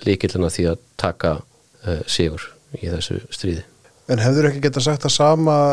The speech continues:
Speaker 2: ef þú hefði komið tíminn hérna fyrir hálfu ári?
Speaker 1: Jú, ég hef örugglega sagt það sama við þig.
Speaker 2: Já.
Speaker 1: En, en þetta er markmiðið.
Speaker 2: Já.
Speaker 1: Sóknin hefur það að marki að skera á Krímskagan,
Speaker 2: Mhm.
Speaker 1: einangran.
Speaker 2: Mhm.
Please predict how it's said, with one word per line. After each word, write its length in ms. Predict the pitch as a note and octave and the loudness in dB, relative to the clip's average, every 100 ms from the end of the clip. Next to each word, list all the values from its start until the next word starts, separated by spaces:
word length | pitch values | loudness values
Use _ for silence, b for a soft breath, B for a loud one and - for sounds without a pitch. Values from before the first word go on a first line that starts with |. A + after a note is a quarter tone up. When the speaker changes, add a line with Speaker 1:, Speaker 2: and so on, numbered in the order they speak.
| C3+ | 2
Speaker 2:
ef 80 | C#3+ | 0
þú 80 | C3+ | 2
hefði 180 | C#3+ | 2
komið 220 | C#3+ C#3+ C#3 | 2 0 0
tíminn 180 | C#3+ | 0
hérna 140 | C3+ B2 | 0 0
fyrir 160 | B2+ | 0
hálfu 240 | A#2+ C3 A2 | 0 0 -2
ári? 140 | F#2 - _ _ - | -6 -16 _ _ -2
Speaker 1:
Jú, 180 | G2 E2+ - _ - | 0 0 -4 _ 0
ég 80 | |
hef 320 | G#2 A#2 A#2 - - - | 4 4 2 0 -6 0
örugglega 280 | A#2 B2 A#2+ | 2 2 2
sagt 200 | C3 B2+ | 2 2
það 80 | B2+ | 2
sama 220 | C3+ C#3 | 4 4
við 160 | D#3+ | 4
þig. 100 | A#2 - | 2 0
Speaker 2:
Já. 100 | D3 - B B - | -2 -2 B B 0
Speaker 1:
En, 180 | G2+ - - - | 0 0 -6 -4
en 80 | G2 | 0
þetta 240 | A#2+ A#2+ | 0 4
er 80 | B2+ | 4
markmiðið. 520 | B2+ C3 G2 F#2+ B2 C3 | 4 2 2 2 0 -4
Speaker 2:
Já. 120 | B2+ G#2+ F#2+ | -4 -2 0
Speaker 1:
Sóknin 640 | A#2 A#2+ - A2+ A2+ A#2+ B B B B B - | 2 2 2 4 4 0 B B B B B 0
hefur 200 | B2 C#3 | 2 2
það 160 | A#2+ A2 - | 2 0 0
að 120 | A2 | 2
marki 300 | F#2+ - F2 | 2 0 0
að 300 | A2+ G#2 G2+ G#2+ | 2 2 2 0
skera 440 | - A#2+ B2+ A2 | 2 4 4 4
á 100 | A2 G#2+ G#2+ | 2 0 -2
Krímskagan, 480 | - A#2 A#2+ - - - _ B2 | 2 2 2 -4 -8 -12 _ -4
Speaker 2:
Mhm. 80 | G#2+ | 2
Speaker 1:
einangran. 580 | A2+ A2+ F2 - E2 B2 B | 4 6 2 0 -2 -4 B
Speaker 2:
Mhm. 180 | A2 F#2+ | -10 -10